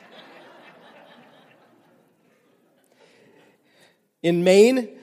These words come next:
it is illegal for Christmas decorations to be up after January fourteenth. I've, <laughs> I've heard that there's a, a Senate bill on the table to make this a national law, so watch out.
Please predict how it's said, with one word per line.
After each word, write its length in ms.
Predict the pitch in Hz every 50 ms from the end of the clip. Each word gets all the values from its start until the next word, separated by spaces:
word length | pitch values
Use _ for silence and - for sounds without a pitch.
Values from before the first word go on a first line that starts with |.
| - - - - -
it 140 | 143 156 165
is 140 | 170 151
illegal 460 | 160 175 165 165 180 185 175 190 190 170
for 160 | - 175 160
Christmas 460 | - - 196 190 190 196 196 180 151
decorations 720 | 151 190 185 180 190 185 180 185 196 190 196 190 196 202 185
to 120 | - 180 160
be 180 | 160 156 160
up 160 | 170 170 165 -
after 340 | 165 156 160 151 - 160 151
January 540 | 143 135 165 165 165 165 160 151 151 156 151
fourteenth. 960 | 147 - 156 160 156 143 - - 170 160 139 120 117 - - - - - _ _ _ _ _ _ _ _ _ _ _ _ _ _ _ _ _ _ _ _ _ _ _ _ -
I've, 200 | - 147 143 - - - - - - - - - - - - - - - - - - - - - - - -
<laughs> 1040 | 214 190 - - 196 - - - - - - 180 - - 226 269 277 254 226 185 139 _ _ _ _ _ _ _ _ -
I've 180 | - 170 185
heard 260 | 165 196 214 220 214 190
that 180 | 196 180 160
there's 260 | 165 190 190 185 165
a, 260 | 170 175 160 151 147 147
a 120 | 160 151 147
Senate 400 | - - 208 202 196 180 175 151
bill 180 | 180 185 180
on 140 | 180 175 170
the 80 | 165 156
table 300 | - 180 180 180 170 160
to 60 | 165
make 160 | 165 165 165
this 160 | 160 165 143
a 60 | 156 156
national 500 | 160 160 156 156 151 - 156 147 135 127
law, 320 | 120 117 107 104 101 101
so 360 | - - 123 113 110 110 117 -
watch 200 | - 131 123 131
out. 160 | 131 117 113